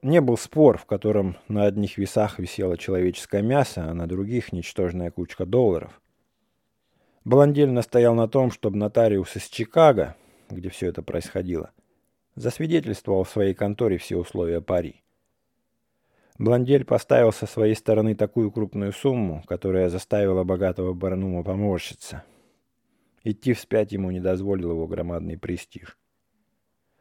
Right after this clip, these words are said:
Также настоял Бландель, чтобы в нотариальный акт были внесены следующие условия. Звери должны быть накормлены, по крайней мере, полсуток назад. Контроль кормления принадлежит помощнику Бланделя.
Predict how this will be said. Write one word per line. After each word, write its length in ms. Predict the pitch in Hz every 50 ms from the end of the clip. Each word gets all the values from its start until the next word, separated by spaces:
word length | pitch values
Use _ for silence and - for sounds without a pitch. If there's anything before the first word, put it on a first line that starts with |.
| _ _ _ _ _ _ _ _
Также 320 | - 160 180 160 147 147
настоял 520 | 143 135 127 - - 139 135 139 131 127 117
Бландель, 440 | 107 107 113 113 117 117 123 127 120
чтобы 280 | - - - 104 95
в 20 | 101
нотариальный 560 | 95 95 - 110 107 107 104 104 101 104 104
акт 180 | 110 110 104
были 280 | 95 92 92 95 95 95
внесены 400 | 92 95 95 - - 104 98 95
следующие 560 | 92 - 104 101 95 87 87 85 - - 92 92
условия. 560 | - - - 113 110 101 90 78 67 - - _ _ _ _ _ _ _ _ _ _ _ _ _ _ _
Звери 320 | 107 107 117 131 131 120
должны 360 | 110 101 101 98 95 104 101 92
быть 160 | 92 90 -
накормлены, 800 | 95 92 98 - - 120 117 104 95 85 78 71 67 64 101 - _ _ _
по 80 | -
крайней 340 | - - - 85 85 85 85
мере, 260 | 85 87 85 85 85
полсуток 560 | - - 87 85 - - - 87 - - -
назад. 500 | - - - 87 87 98 90 78 - - - _ _ _ _ _ _ _ _ _ _ _ _ _ _ _ _ _ _ _ _ _
Контроль 500 | - 123 131 143 139 175 170 175 165 151
кормления 560 | - 151 147 147 156 160 156 147 131 120 113
принадлежит 640 | 104 - 113 110 110 110 107 107 107 113 117 107 -
помощнику 640 | - 101 104 104 104 101 - - 92 - - 92
Бланделя. 600 | 85 85 90 90 92 92 87 92 85 82 82 -